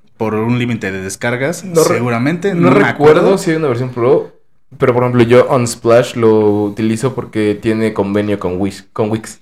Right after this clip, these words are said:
Speaker 2: con la que, eh, creas páginas web. Entonces, muchas de las imágenes que ya trae Wix, que te da como de demo, están medio equizonas, y como tiene el convenio con Unsplash, al, al estar creando tu página puedes usar ese banco de imágenes,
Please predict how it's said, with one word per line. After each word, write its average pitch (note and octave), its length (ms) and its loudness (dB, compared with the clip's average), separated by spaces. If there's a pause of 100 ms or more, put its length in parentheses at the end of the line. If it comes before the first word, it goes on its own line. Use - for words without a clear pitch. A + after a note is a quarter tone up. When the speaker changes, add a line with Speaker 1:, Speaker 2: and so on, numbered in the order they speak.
(460)
Speaker 2:
con G2+ 140 -8
la F2+ 140 -6
que, - 240 -16
eh, F#2 520 -6
creas G#2+ 200 -4
páginas G2 300 -8
web. A#2+ 260 -2 (420)
Entonces, A2 720 -4 (340)
muchas D3 440 2
de C#3 40 4
las A2+ 140 2
imágenes A2+ 480 -2
que - 200 -10 (160)
ya A#2 200 2
trae A#2+ 200 0
Wix, A#2 300 -4
que A2 120 -8
te G#2 100 -2
da G#2 140 0
como G2+ 200 -4
de F#2 160 -4
demo, C3+ 460 -4 (380)
están A2+ 260 -6
medio F#2 560 -2
equizonas, A#2+ 680 -6 (180)
y D3+ 200 -2
como A2+ 200 -2
tiene A#2+ 200 -4
el A#2+ 60 -6
convenio A2 280 -4
con G2 140 -2
Unsplash, G#2 680 -2
al, G2 720 -2
al G#2 120 -2
estar A2+ 220 -4
creando A2+ 220 -2
tu G#2 100 -4
página A2 340 -4
puedes A2 180 0
usar G#2 220 -2
ese G#2 120 -2
banco G2 240 -4
de F2+ 80 -6
imágenes, A#2+ 480 -10